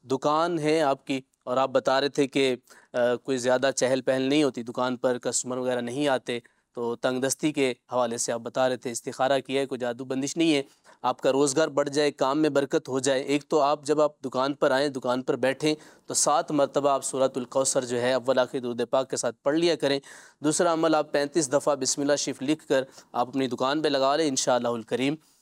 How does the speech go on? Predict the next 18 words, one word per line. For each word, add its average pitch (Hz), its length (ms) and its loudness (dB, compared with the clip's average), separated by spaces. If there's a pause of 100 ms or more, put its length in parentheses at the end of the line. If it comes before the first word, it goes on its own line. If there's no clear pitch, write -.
(140)
اے، 120 120 -4
دکان 127 360 -2
میں 131 80 0
خیر 127 200 0
و 120 60 2
برکت 123 240 -4
بھی 147 220 2
ہوگی 131 200 0
اور 123 100 2
آپ 120 160 -2
کا 120 100 -6
کام 117 340 -4
بھی 131 200 0 (380)
بڑھے 127 280 0
گا 113 60 -4
انشاءاللہ 110 680 -2
عز 104 240 -8
و - 40 -20